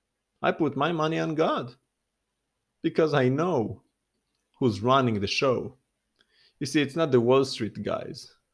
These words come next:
<laughs> It's the Wall Street God.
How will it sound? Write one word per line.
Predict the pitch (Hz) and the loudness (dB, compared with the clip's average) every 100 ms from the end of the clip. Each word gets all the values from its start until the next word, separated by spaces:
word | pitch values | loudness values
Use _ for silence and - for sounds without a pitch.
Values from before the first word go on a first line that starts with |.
| _ | _
<laughs> | 135 127 - _ _ _ _ _ _ _ _ _ _ _ _ _ _ _ - | -8 -8 -10 _ _ _ _ _ _ _ _ _ _ _ _ _ _ _ -4
It's | 131 120 | -4 0
the | 123 | 0
Wall | 113 131 131 | 4 4 4
Street | 131 113 101 98 | 0 -4 -6 -6
God. | 101 110 101 85 95 | -2 -2 -2 -6 -10